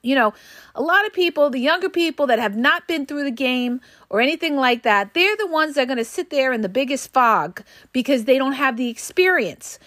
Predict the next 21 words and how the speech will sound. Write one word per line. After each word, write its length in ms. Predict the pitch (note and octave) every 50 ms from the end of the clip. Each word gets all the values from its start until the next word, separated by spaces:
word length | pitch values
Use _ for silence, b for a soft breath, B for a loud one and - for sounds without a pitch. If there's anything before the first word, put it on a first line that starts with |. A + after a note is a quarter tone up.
| b b b b b -
But 260 | A#3 A#3 A3+ - -
people 400 | - - F4 F#4 F#4+ - E4+ E4
that 160 | D4+ C4+ B3
have 380 | A#3 A#3+ A3 G#3+ G3 G3 - -
been 260 | E4+ F#4+ G#4 G#4 G4+
through 220 | G4 F4 D#4+ C#4+ B3+
the 80 | B3
game 420 | G#3+ G#3 B3 A3 A3 A3 A3 G#3+ A3 -
and 220 | A3 A3 A3 A3+
know 240 | A#3+ D#4 F4+ G#4 G#4+
the 100 | G#4 E4+
game 500 | A3+ G#3 A3+ G#3+ G#3+ G#3 G#3 G#3 A3 A#3+ b b b b b b
are 120 | - A#3+
gonna 220 | A#3+ A#3 C#4+ C#4+ C#4+
be 180 | B3+ C#4+ C#4+
able 160 | C4+ C4+ C#4 B3+
to 100 | C#4 C4+
spot 560 | - - - - - - - F#4 A4 A#4 - _
the 80 | - C4
game. 520 | G#3+ F#3+ G3 F3+ D#3+ D3 C#3 C3+ C3 C3+ C#3 b b b b b b b b b
So 520 | - - - - D#4 D4 C#4+ C#4+ D4 C#4+